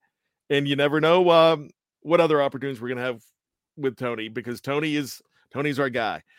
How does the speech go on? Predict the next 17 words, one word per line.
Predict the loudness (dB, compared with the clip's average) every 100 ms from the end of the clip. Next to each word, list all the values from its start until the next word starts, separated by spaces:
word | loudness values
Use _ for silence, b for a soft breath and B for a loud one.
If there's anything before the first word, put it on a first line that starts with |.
| b b
I |
also | 2 4
gotta | 2 4
bring | 4 2
up | 0 -2
one | -6 0 0 0
more | 0 2
guy. | 4 4 4 4
Uh, | 2 2 -2 b b b
I | -6
talked | 0 2 2 _ _ -2
about | 0 0
what | -2 -6
you | -2
talking | -2 0
about, | 0 2 0
uh, | 0 2 2 0